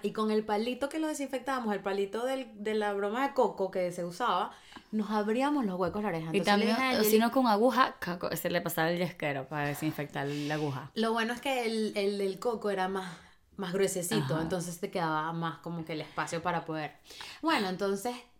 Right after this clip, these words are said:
Speaker 1: le dije a Angeli, pero me recuerdo, y me abrió. Entonces yo cuando me pongo un zarcillo, que son más pesaditos,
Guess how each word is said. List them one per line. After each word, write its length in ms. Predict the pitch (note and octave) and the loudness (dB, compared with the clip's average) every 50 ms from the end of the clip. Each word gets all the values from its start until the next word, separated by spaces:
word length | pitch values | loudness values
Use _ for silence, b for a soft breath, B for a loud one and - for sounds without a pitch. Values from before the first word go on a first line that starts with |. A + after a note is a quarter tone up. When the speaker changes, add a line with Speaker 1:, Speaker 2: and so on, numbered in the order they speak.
| _ _ - | _ _ -4
Speaker 1:
le 140 | A#3 A3 | 0 2
dije 140 | G#3 G3+ G3+ | 2 2 2
a 120 | A3 A#3 A#3+ | 0 -2 -2
Angeli, 480 | A3 G#3+ G#3 G#3+ A3 A#3 B3 A#3+ - _ _ _ _ _ | -2 -2 -2 -2 -2 -4 -8 -12 -16 _ _ _ _ _
pero 200 | - - F3+ F3+ E3 | -8 -6 -6 -6 -6
me 160 | F3 E3+ E3 | -6 -6 -6
recuerdo, 420 | D#3+ D#3 D#3 - F3 D#3 D3+ D3+ - - _ - b b b b b b | -6 -8 -8 -8 -8 -6 -8 -10 -12 -18 _ -20 b b b b b b
y 300 | C#3 - - - - - | 0 0 0 -2 -6 -8
me 120 | G3 F#3+ | -6 -4
abrió. 340 | F3+ E3+ E3 D#3+ D#3 D3 D3 - - - | -2 0 0 0 -2 -4 -6 -10 -14 -10
Entonces 380 | - A3 G#3+ G#3 G#3 - G#3+ G#3 | -6 -4 -4 -4 -6 -8 -8 -6
yo 220 | G#3 B3+ B3+ B3 B3+ - | -2 -2 -2 -2 -2 -2
cuando 160 | C#4+ D4 D#4 | -2 0 0
me 60 | D4+ | 2
pongo 160 | C4 B3 B3 C4 | 2 2 2 2
un 60 | C4+ | 2
zarcillo, 560 | C#4+ D4+ C#4+ D4+ D4 C4+ A#3 G3 G#3 A3 B3 C4 F#3+ F3 E3+ | 0 -2 -2 -2 -2 -2 0 0 0 -2 0 2 2 4 4
que 100 | G3 G3 | 4 4
son 160 | D#3+ - G#3+ | 2 2 0
más 120 | A3+ A3+ | 0 0
pesaditos, 680 | - C#4 C4+ - C#4+ D4 D4 B3+ G#3+ G#3 G#3 G3 G3 | -2 -2 -2 0 0 0 0 0 2 4 4 4 4